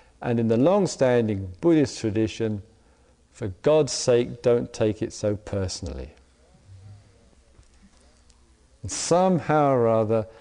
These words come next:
that we have got to digest, learning in life not to take things so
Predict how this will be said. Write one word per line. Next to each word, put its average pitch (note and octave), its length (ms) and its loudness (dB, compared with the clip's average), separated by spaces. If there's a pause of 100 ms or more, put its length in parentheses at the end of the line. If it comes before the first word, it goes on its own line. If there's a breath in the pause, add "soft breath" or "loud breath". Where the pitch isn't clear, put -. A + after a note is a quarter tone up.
(180 loud breath)
that C#3 440 0
we A#2+ 200 0
have G#2 260 -2
got - 340 0
to A2 380 0 (800)
digest, A2 840 -4 (140)
learning C#3+ 480 4
in D3 140 4
life A#2+ 360 0
not C3 340 -2
to D3 100 -2
take A2+ 380 -2
things G#2+ 440 -4
so G2+ 320 -4